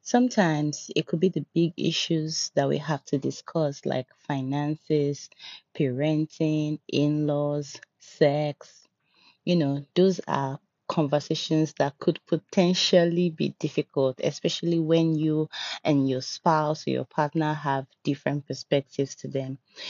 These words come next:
It could also be the little things like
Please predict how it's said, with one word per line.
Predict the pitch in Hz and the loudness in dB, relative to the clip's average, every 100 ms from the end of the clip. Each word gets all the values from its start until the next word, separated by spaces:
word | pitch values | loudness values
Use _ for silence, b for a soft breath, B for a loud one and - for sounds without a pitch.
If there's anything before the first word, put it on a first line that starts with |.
| B B | B B
It | - - | -6 2
could | 208 | 4
also | 220 240 277 | 4 2 -2
be | 220 | -2
the | 175 160 | -2 2
little | 170 180 175 _ | 0 0 -6 _
things | 156 147 139 - | -2 0 -2 -4
like | 131 131 | -6 -6